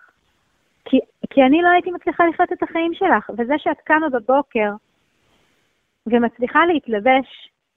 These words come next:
ולהגיע, ל-, לנסוע באוטובוס ולהגיע כאילו לטיפול, זה סוג של נס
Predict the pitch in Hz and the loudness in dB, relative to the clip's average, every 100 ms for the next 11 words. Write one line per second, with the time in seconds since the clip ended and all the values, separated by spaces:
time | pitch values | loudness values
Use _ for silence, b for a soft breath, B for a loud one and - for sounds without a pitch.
0 | _ - 214 220 208 190 175 226 294 311 | _ -6 2 6 6 2 -2 -2 2 4
1 | 294 - _ - 214 208 202 202 202 - | 2 -4 _ -12 -6 -4 -4 -8 -8 -4
2 | 302 294 254 302 320 294 302 233 - 214 | -2 0 2 2 0 -2 -2 -2 -6 -4
3 | 208 190 190 240 320 330 285 269 262 247 | 0 -2 -2 0 0 0 -4 -2 -4 -6
4 | 202 _ 269 349 453 - _ _ _ _ | -12 _ 2 6 6 2 _ _ _ _
5 | _ - 202 269 392 370 - 415 466 480 | _ -10 -4 0 0 0 2 2 4 2